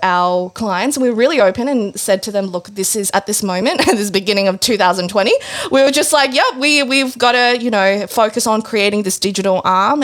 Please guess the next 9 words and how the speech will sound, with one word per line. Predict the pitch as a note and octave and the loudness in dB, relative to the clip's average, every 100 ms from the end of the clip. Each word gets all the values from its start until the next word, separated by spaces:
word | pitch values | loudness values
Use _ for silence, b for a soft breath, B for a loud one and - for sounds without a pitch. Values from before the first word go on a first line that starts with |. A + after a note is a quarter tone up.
| - | -2
And | G3+ G3+ | -4 -4
at | G#3 | -4
the | G#3+ | -4
moment, | F#3 F#3 | -4 -4
we | F#3 | -6
just | F#3 | -8
don't | F3 F3 | -8 -8
have | F3+ F3 - B B | -6 -6 -8 B B
capacity. | - - F#3 - F#3 F3 F3+ | -4 -2 -2 -2 -6 -6 -8